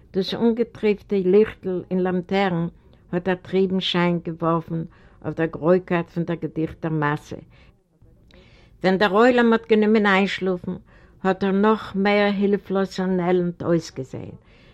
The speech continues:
Der Lokomotiv hat gesodden, gerissen, gepfeift. Auf einer Stanzie, wo man ist lang gestanden, hat sich der Zug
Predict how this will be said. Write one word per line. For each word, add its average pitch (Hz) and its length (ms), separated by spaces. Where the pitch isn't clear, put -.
Der 196 120
Lokomotiv 202 840
hat 220 220
gesodden, 180 720
gerissen, 175 600
gepfeift. 165 640
Auf - 420
einer 190 480
Stanzie, 185 880
wo 180 140
man 170 180
ist 170 200
lang 220 320
gestanden, 180 760
hat 170 180
sich 185 120
der 208 200
Zug - 360